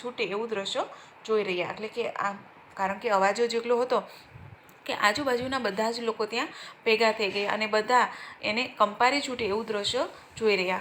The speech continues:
વીજળીનો પ્રવાહ અટકાવીને થાંભલા ઉપરથી જીણાનું શબ નીચે ઉતાર્યું. કારણ કે થાંભલાને જો આપણે, કાં તો એમને એમ જ આપણે એમને ઉંચકવા જઈએ તો આપણે પણ ચોંટી જઈએ. એટલે પહેલાં તો આપણે શું કરવું પડે કે કોઈ પણ જગ્યાએ જ્યારે કરંટ લાગે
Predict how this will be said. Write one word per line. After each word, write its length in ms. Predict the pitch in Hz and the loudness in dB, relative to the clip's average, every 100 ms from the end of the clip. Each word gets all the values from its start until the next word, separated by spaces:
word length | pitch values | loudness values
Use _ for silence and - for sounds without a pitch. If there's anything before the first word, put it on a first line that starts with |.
| 202 | -2
વીજળીનો 480 | 240 240 311 320 320 | -4 0 -2 2 0
પ્રવાહ 360 | 262 233 240 | 2 4 4
અટકાવીને 480 | 208 208 226 240 240 | 2 0 0 0 -4
થાંભલા 380 | - 208 214 233 | -2 -2 0 0
ઉપરથી 380 | 220 220 226 233 | 0 -2 -6 -10
જીણાનું 420 | 202 196 214 226 | -8 -6 -4 -6
શબ 300 | 214 220 240 | -6 -6 -6
નીચે 300 | 208 196 190 | -10 -6 -6
ઉતાર્યું. 380 | 170 175 170 180 - - - | -6 -6 -8 -8 -14 -18 -6
કારણ 160 | - 196 | -2 -2
કે 120 | 220 | -4
થાંભલાને 500 | 220 190 190 208 220 | -2 -4 -2 -4 -4
જો 120 | 226 | -2
આપણે, 260 | 220 208 196 - | -2 -2 -10 -8
કાં 140 | 190 | -8
તો 100 | 190 | -4
એમને 260 | 214 208 208 | -4 -2 -4
એમ 160 | 220 226 | -4 -2
જ 80 | |
આપણે 260 | 220 220 220 | -2 0 -2
એમને 180 | 214 214 | -2 -6
ઉંચકવા 520 | 196 - - 440 240 | -8 -8 -6 -2 -2
જઈએ 280 | 233 220 208 - - - | 0 -2 -2 -12 -12 2
તો 60 | |
આપણે 260 | 208 196 196 | 2 2 0
પણ 200 | 233 320 - - - | 2 2 0 -16 0
ચોંટી 240 | 247 240 208 | 2 2 0
જઈએ. 120 | 190 | -2
એટલે 140 | 214 | -2
પહેલાં 320 | 226 196 202 226 | -2 0 0 0
તો 60 | |
આપણે 180 | 240 233 | 0 0
શું 180 | 233 277 | -4 -4
કરવું 240 | 233 220 | -2 -2
પડે 200 | 220 214 | -2 -4
કે 140 | 214 214 | -4 -8
કોઈ 220 | - 196 | -4 -6
પણ 220 | 190 240 | -4 -6
જગ્યાએ 300 | 233 226 233 | -6 -2 -2
જ્યારે 220 | 233 226 | -2 -4
કરંટ 400 | 220 190 202 220 | -4 -2 0 0
લાગે 280 | 247 240 196 | 0 -2 -4